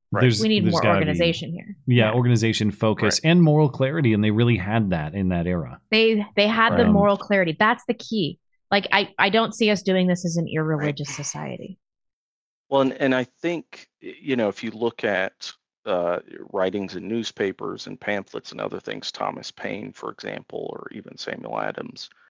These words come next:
Speaker 1: it, there was a, there was an intellectual conversation happening at that time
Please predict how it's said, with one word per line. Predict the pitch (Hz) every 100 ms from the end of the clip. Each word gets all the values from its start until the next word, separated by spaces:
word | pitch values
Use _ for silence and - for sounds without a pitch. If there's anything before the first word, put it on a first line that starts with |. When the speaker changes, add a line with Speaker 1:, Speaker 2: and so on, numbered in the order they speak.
| _ _ _ _ -
Speaker 1:
it, | 113 - 113
there | 120 117
was | 127 120 107
a, | 101 98 95 92 92 92 - 110
there | 95
was | 95
an | 95
intellectual | 101 95 90 - 104
conversation | - 92 87 - - - - 107 127 -
happening | - 92 - 101 98 101 _ _ _ _ _ _ -
at | 92 80
that | 82 80 -
time | - 87 92 101